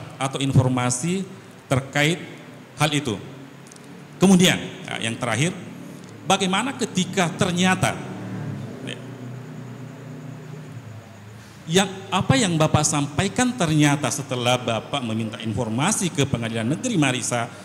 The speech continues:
ternyata saya salah satu hakimnya di situ. Sekarang ditunjuk lagi menangani perkara yang ada di sini.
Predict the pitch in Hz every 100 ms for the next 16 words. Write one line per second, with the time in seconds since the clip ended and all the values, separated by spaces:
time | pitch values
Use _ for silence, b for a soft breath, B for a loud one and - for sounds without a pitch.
0 | B - 151 156 160 160 185 180 175 185
1 | 196 170 143 139 151 175 - 160 - 196
2 | 233 180 131 127 120 95 - - - -
3 | - - - - - 127 117 180 226 -
4 | - 147 151 131 143 117 117 196 233 151
5 | 135 120 107 147 156 - 156 160 170 165
6 | 160 151 143 - 156